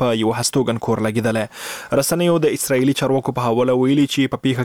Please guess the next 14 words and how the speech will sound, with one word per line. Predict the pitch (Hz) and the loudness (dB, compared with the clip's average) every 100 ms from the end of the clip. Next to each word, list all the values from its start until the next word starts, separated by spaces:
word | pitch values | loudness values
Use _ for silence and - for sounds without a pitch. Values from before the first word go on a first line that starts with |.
| - | 0
کې | 131 127 | 2 2
د | 123 | 2
یو | 120 123 | 2 2
نهه | 123 123 113 | 0 -2 -2
پنځوس | 120 120 - | -2 -2 -2
کلن | 120 131 123 | 0 0 0
سړي | 120 131 151 135 | 2 2 2 2
او | 127 | 2
یوې | 127 127 120 | 2 0 0
دېرش | 123 - | -2 -2
کلنې | 123 127 117 | -2 -2 -2
ښځې | 139 170 180 123 | 0 2 2 0
وضعیت | 120 123 - 127 | 0 -4 -4 -4
نازک | 110 110 104 | -2 -2 -2